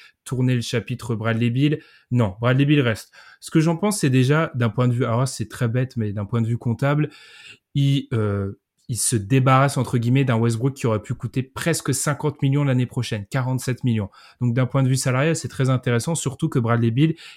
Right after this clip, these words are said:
il rentre dans son année l'année prochaine en option. Donc voilà, donc ça, il faut garder en, en prime, c'est-à-dire qu'en gros, si jamais Bradley Beal décide, par exemple, de partir, dis-,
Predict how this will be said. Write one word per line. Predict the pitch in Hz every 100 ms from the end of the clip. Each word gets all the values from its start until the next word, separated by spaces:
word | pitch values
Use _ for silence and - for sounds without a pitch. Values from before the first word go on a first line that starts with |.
| -
il | 127
rentre | 127 156 160 123
dans | 120
son | - 120
année | 117 127 147 -
l'année | 107
prochaine | 101 123 - 139 139
en | 123
option. | 127 - - 101 _ _ _ _ _ _ -
Donc | 123
voilà, | 120 117
donc | 123 123
ça, | 165 160 - -
il | 123
faut | 143
garder | 135 135 135 139
en, | 131 110 107 - - -
en | 135
prime, | 123 175 170
c'est-à-dire | 160 131 147
qu'en | - 131
gros, | 127 147 151 _
si | - - 185
jamais | 165 165 156 151
Bradley | 123 131 135
Beal | 135 139 123
décide, | 123 120 - 127 101 - _ _ _ _
par | 117
exemple, | 107 113 110
de |
partir, | 101 110 - - 135
dis-, | 120 123